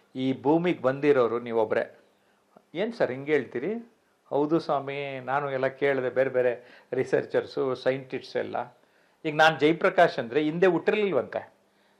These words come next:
ಇವಾಗ ಹುಟ್ಟಿಲ್ವಂತೆ, ಮುಂದೆ ಹುಟ್ಟಲ್ವಂತೆ. ಏನ್ರಿ ರೀ ಈ ಹ್ಯೂಮನ್, ಆ, ಫೀಚರು, ಬಾಡಿ ವಿಶೇಷ ಏನ್ರಿ? We have to salute for that. ಏನಂತೀರಾ?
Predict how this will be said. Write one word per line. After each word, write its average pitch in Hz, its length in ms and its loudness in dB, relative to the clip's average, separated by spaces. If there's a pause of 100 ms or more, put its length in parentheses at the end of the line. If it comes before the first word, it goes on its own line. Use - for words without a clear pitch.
(420)
ಇವಾಗ 185 300 8
ಹುಟ್ಟಿಲ್ವಂತೆ, 190 840 4 (320)
ಮುಂದೆ 294 260 8
ಹುಟ್ಟಲ್ವಂತೆ. 143 640 4
ಏನ್ರಿ 185 720 4
ರೀ 131 160 0
ಈ 120 460 -2
ಹ್ಯೂಮನ್, 170 540 -4 (760)
ಆ, 113 100 -10
ಫೀಚರು, 113 840 -4
ಬಾಡಿ 123 580 0
ವಿಶೇಷ 110 480 -4
ಏನ್ರಿ? 117 640 -4 (600)
We 123 60 -6
have 120 180 -6
to - 140 -4
salute 202 320 0
for 113 160 2
that. 127 280 0
ಏನಂತೀರಾ? 151 720 -2